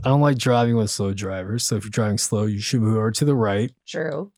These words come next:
Speaker 1: And if you don't know what you're doing, you should be ticketed."
Speaker 2: Okay, now you're just a moron.
Speaker 1: And the,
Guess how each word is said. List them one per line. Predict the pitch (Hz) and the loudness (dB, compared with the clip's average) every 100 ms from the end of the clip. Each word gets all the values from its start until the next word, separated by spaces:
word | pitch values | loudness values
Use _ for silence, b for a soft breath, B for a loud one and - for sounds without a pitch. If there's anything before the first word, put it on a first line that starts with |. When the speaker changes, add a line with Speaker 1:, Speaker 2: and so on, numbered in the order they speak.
| _ | _
Speaker 1:
And | 135 | -2
if | 120 | 0
you | 127 | 2
don't | 131 147 | 2 4
know | 143 | 4
what | 139 | 4
you're | 139 131 | 4 2
doing, | 120 104 110 | 2 2 2
you | 117 107 | 2 0
should | - | 0
be | 120 123 | -2 -2
ticketed." | - - 165 - 107 - _ _ _ _ _ _ - | -4 0 0 2 0 -4 _ _ _ _ _ _ -8
Speaker 2:
Okay, | 160 | -4
now | 170 | -2
you're | 165 160 156 | -2 -2 -4
just | 147 - | -8 -4
a | |
moron. | 156 151 147 147 147 | -2 -2 0 -2 2
Speaker 1:
And | 131 | 2
the, | 139 | 2